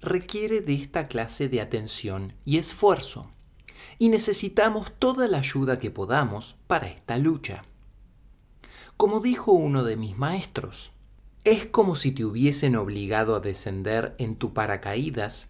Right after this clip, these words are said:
en el medio del campo de batalla. No puedes decir, 'No veo la batalla' o 'No me defenderé', pues los que dicen eso van a perder,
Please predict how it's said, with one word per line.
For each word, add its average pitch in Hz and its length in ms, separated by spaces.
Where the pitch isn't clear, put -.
en 214 160
el 214 140
medio 196 480
del 196 240
campo 98 380
de 127 140
batalla. 151 580
No 220 240
puedes 247 380
decir, 107 500
'No 135 220
veo 117 260
la 110 140
batalla' 139 680
o 110 400
'No 113 180
me 101 120
defenderé', 131 680
pues 220 240
los 226 220
que 202 140
dicen 196 360
eso 135 540
van 110 240
a 107 100
perder, 143 560